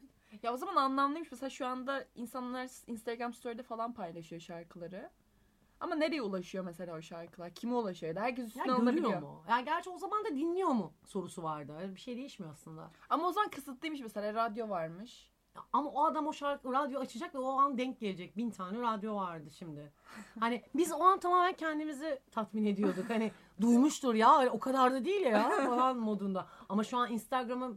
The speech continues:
Speaker 2: bir şey atıyorsun. Sen görmesen onun arkadaşı görüyor ve sana haber veriyor. Aslında ulaşma kitlen daha fazla oldu şu an. O zaman yoktu. O zaman biraz daha şey, polyanlacılık oynuyorduk. "Ya görmüştür
Speaker 1: <laughs>
Speaker 2: kesin ya." falan. O tarz. Hani,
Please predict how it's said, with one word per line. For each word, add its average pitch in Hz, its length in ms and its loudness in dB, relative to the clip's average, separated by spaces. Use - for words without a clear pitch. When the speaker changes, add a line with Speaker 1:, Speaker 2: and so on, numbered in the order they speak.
Speaker 2:
bir 196 140 -8
şey 262 300 -8
atıyorsun. 196 580 -10
Sen 294 320 2
görmesen 226 500 -2
onun 233 160 -4
arkadaşı 269 480 -6
görüyor 240 240 -6
ve 359 40 -10
sana 254 240 -6
haber 254 300 -2
veriyor. 151 360 -8
Aslında 214 220 -8
ulaşma 220 320 -4
kitlen 254 400 -8
daha 247 180 0
fazla 185 340 -4
oldu 156 220 -6
şu 160 160 -14
an. 143 200 -12
O 202 100 -2
zaman 233 280 2
yoktu. 240 580 -4
O 392 80 -2
zaman 440 260 0
biraz 403 300 4
daha 381 160 2
şey, 320 360 -4
polyanlacılık 262 720 -4
oynuyorduk. 175 360 -6
"Ya 247 60 -2
görmüştür 247 500 -2
Speaker 1:
<laughs> 185 40 -10
Speaker 2:
kesin 214 280 -10
ya." 165 160 -10
falan. 185 380 -14
O 208 100 -6
tarz. 165 380 -12
Hani, 208 240 0